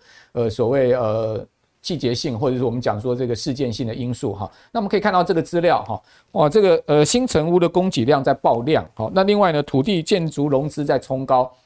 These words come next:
好，所以这个蛮不利建商的哈。那建商压力真的很大吗？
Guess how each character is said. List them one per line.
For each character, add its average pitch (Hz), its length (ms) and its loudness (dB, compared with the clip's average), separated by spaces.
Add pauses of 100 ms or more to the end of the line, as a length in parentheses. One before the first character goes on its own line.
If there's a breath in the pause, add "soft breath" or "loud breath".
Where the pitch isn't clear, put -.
(120 soft breath)
好， 156 80 0
所 233 140 2
以 208 40 0
这 247 100 -4
个 202 80 0
蛮 143 180 0
不 147 100 -4
利 151 140 -2
建 131 240 0
商 120 240 0
的 107 100 0
哈。 95 180 -4 (220 soft breath)
那 214 120 0
建 220 200 2
商 175 240 -2
压 175 160 2
力 165 120 -4
真 180 160 -4
的 156 60 -4
很 104 220 -6
大 143 200 2
吗？ 127 240 -2